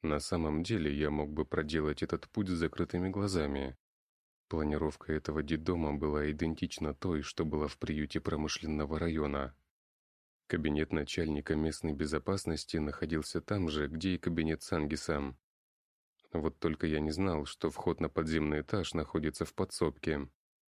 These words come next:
Выглядела она как большой встроенный шкаф, правда, очень глубокий. Внутри была еще одна дверь.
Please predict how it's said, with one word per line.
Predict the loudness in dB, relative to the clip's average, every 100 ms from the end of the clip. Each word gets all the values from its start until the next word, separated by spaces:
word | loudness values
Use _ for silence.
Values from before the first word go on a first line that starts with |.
| _ _
Выглядела | 0 2 2 2 2 2 0
она | 0 -2
как | -4 -4
большой | -2 0 0 -2
встроенный | -2 -2 0 0 0 -2
шкаф, | -2 -2 -2 -4 -12 _ _
правда, | -2 0 2 0
очень | 0 -2 0 -2
глубокий. | 0 0 0 -2 -4 -8 -12 _ _ _ _ _ _ _ _ -4
Внутри | 0 2 2 2
была | 2 2
еще | 2 0 -2
одна | 0 0
дверь. | 0 0 -2